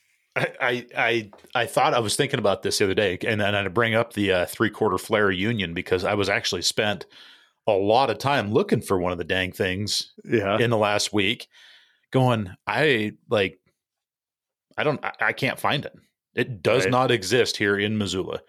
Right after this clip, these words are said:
Speaker 1: I ended up ordering one on, uh, Supply House, eight bucks, eight dollars and thirty-six cents, and here it comes.
Speaker 2: Three-quarter
Speaker 1: You know.
Speaker 2: flare union for what?
Speaker 1: For a, <laughs> uh, I had to be able to join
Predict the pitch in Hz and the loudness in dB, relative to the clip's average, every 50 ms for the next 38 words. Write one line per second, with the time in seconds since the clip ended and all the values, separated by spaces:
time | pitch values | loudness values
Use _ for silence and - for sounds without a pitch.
0 | _ _ _ _ _ _ _ - 101 110 107 101 92 90 - 98 107 107 107 107 | _ _ _ _ _ _ _ -2 -2 -2 0 0 -2 0 2 4 4 4 4 2
1 | 101 98 95 95 95 95 95 92 87 90 90 85 - - 101 92 85 - - - | 0 0 0 0 0 2 0 0 0 -2 -8 -8 -4 -2 -2 0 0 -2 -2 0
2 | - 101 107 101 85 80 85 - - - _ _ _ _ _ _ _ _ _ _ | 0 0 0 0 -2 -2 -2 -4 -4 -8 _ _ _ _ _ _ _ _ _ _
3 | _ _ _ _ _ _ _ - 104 101 - - 107 98 101 101 - - 87 95 | _ _ _ _ _ _ _ -2 -2 -2 0 2 0 0 2 0 -2 -2 -2 -2
4 | - 110 101 101 101 98 - 95 - 110 104 104 98 - 107 101 - - 120 104 | 2 2 2 4 2 2 -2 0 0 2 2 2 2 0 0 0 2 0 0 0
5 | 95 95 - - 92 82 85 82 78 76 90 87 85 90 - - 110 95 90 90 | 0 -2 -4 -6 -6 -8 -8 -10 -12 -8 -2 -2 -2 -2 0 0 -2 0 -2 -4
6 | - - _ _ - - - - - - - - - - 143 156 156 - 196 165 | -8 -12 _ _ -20 -20 -20 -20 -20 -20 -20 -20 -12 -4 -4 -4 0 2 2 2
7 | 165 160 156 127 - - 131 131 139 143 139 135 139 147 156 151 139 123 107 - | 4 2 0 -4 -6 -2 0 0 0 2 0 0 -2 -2 0 -2 -4 -4 -4 -6
8 | 113 101 98 110 120 107 - _ _ _ _ _ _ _ _ _ _ _ _ _ | -6 -4 0 0 0 0 -2 _ _ _ _ _ _ _ _ _ _ _ _ _
9 | _ - 131 117 107 110 110 110 113 120 127 - 110 107 104 110 110 104 - - | _ 0 2 4 4 4 4 4 2 2 2 0 0 0 0 0 0 -2 -4 0
10 | - 185 151 135 120 117 113 - 117 113 117 127 127 127 117 110 135 135 131 139 | 0 2 2 2 2 0 0 0 0 -2 0 -2 -2 -4 -4 0 0 2 2 2
11 | 123 127 120 120 104 92 92 110 117 131 147 147 120 107 107 104 123 139 | 0 0 0 -2 -2 0 0 2 2 4 4 2 2 0 0 -2 -2 -4